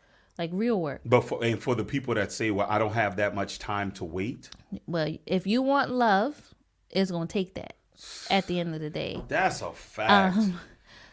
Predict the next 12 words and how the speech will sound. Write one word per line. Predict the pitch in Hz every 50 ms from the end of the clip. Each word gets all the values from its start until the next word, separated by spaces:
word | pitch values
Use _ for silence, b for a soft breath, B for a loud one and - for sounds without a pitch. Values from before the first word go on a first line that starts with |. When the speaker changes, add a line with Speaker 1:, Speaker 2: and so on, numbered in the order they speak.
| B
Speaker 2:
I | 127 139
don't | 180 208 196 180 170
know | 175 175
why | 170 151 147 160 165 165
people | 165 - 185 180 - 175 151
want | 131 143 143 139 -
this | 143 135 110
microwave | 110 113 131 143 - 143 123 117 123 127 135 131 127 104 92 87
ready | 107 123 131 131
relationship, | 131 113 107 98 95 107 123 123 123 - 123 120 - 131 135 135
white | - 98 101 110 131 131 131
microwave | 123 113 120 135 139 - 131 120 117 123 131 131 131 127